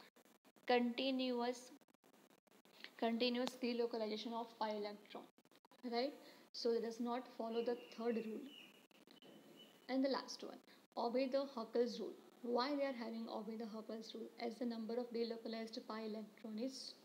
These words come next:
two. You can see here, they are having a one double bond. Each carbon having a one, one pi electron.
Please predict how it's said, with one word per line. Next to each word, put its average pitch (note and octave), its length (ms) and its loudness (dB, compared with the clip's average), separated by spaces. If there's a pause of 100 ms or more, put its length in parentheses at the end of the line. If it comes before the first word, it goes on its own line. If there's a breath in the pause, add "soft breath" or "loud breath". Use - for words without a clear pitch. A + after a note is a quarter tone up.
two. C4 100 0 (1000)
You A#3 120 0
can A#3 200 -2
see B3+ 280 2
here, A#3+ 340 0 (540 loud breath)
they A#3 60 -4
are A3+ 140 -2
having A3+ 460 -2
a B3 100 0 (300)
one A#3+ 320 2
double G3+ 360 -2
bond. - 160 -4 (800 loud breath)
Each C4+ 360 0
carbon G#3 400 -2
having G3+ 380 -6
a A#3+ 160 -2 (100)
one, C4 340 0
one A3 240 -2 (120)
pi G#3 140 -4 (100)
electron. - 500 -6